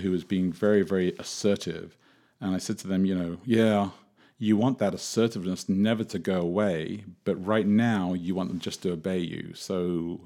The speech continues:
how do you train assertiveness and resiliency and yet respect at the same time?" And I think that's, there's a time to be and say, "I am a servant," and there's a time to say, stand up and say, "No,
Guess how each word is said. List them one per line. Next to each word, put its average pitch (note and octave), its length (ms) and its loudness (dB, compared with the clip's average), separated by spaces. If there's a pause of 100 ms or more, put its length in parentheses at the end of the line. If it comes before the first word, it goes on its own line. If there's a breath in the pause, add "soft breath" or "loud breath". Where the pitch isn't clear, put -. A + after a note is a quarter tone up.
(140)
how A2+ 100 -2
do C3 80 -2
you F#2+ 380 0 (220 loud breath)
train F2+ 760 0 (440 soft breath)
assertiveness E2+ 800 -6
and F2 220 -6
resiliency F#2 960 -2 (280 soft breath)
and G2 220 0
yet G2 500 0 (380 soft breath)
respect - 600 -2
at - 60 -8
the E2+ 80 -8
same E2+ 300 -2
time?" E2+ 420 -4
And E2+ 160 -6
I G2+ 80 -8
think C#3 220 -6
that's, - 340 -4 (400 loud breath)
there's G#2 160 2
a G#2+ 60 0
time B2 380 2
to G#2+ 100 -4
be F#2+ 580 0
and F2+ 100 -8
say, F#2 280 -4
"I G2 180 -4
am G#2+ 140 2
a - 20 -6
servant," E2+ 480 -10
and F#2+ 80 -4
there's F2 140 -6
a F#2 60 -8
time A2 260 -4
to - 80 -8
say, F2+ 420 -4
stand F2+ 300 -6
up F#2 100 -10
and F2 100 -6
say, F2+ 220 -4
"No, G2+ 360 -2